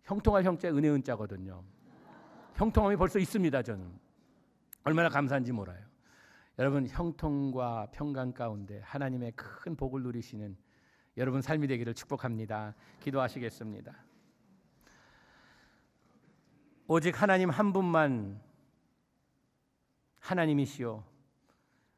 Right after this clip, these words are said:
세상에서 참으로 많은 사람들이 우상화시키며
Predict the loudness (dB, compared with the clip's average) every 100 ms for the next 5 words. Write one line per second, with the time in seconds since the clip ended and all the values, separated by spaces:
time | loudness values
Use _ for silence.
0 | _ -10 -4 2 4 4 0 0 0 0
1 | -2 -8 -4 0 2 4 4 4 4 4
2 | 4 2 2 2 2 -2 -4 -4 -6 -12
3 | _ _ _ _ _ _ _ -6 2 4
4 | 6 6 2 -4 -2 0 2 0 -2 -8